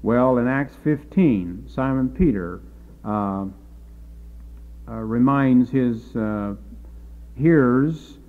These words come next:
when they had this argument about whether the Jews, whether Gentiles should be circumcised. He said, "Now you, brethren, Jewish brethren, now therefore, why tempt ye God to put a yoke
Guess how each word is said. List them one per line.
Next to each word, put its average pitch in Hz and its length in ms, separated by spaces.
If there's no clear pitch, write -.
when 113 140
they 113 180
had 120 200
this 117 500
argument 123 480
about 110 300
whether 120 240
the 104 140
Jews, 120 540
whether 110 240
Gentiles 117 600
should 113 180
be 110 100
circumcised. 135 760
He 165 120
said, 160 220
"Now 151 180
you, 131 320
brethren, 123 580
Jewish 120 300
brethren, 127 460
now 226 280
therefore, 135 560
why 196 300
tempt 135 440
ye 117 120
God 113 500
to 165 60
put 208 220
a 202 40
yoke 202 640